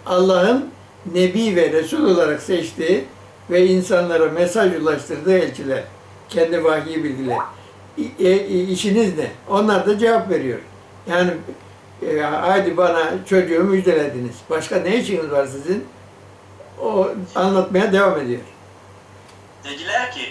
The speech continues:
Speaker 2: "Gerçekte biz suçlu, günahkar olan bir topluluğa gönderildik."
Speaker 1: Yani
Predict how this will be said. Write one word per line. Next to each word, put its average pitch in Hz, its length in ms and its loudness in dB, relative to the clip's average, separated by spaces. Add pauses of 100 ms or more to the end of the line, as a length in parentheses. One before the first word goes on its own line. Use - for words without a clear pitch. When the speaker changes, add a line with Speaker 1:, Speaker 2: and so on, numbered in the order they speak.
(400)
Speaker 2:
"Gerçekte 190 540 -8 (140)
biz 220 360 -14 (920)
suçlu, - 500 -12 (140)
günahkar 185 520 -2
olan 170 260 -4 (140)
bir 180 200 -10
topluluğa 156 480 -8
gönderildik." 123 580 -10 (360)
Speaker 1:
Yani 180 380 2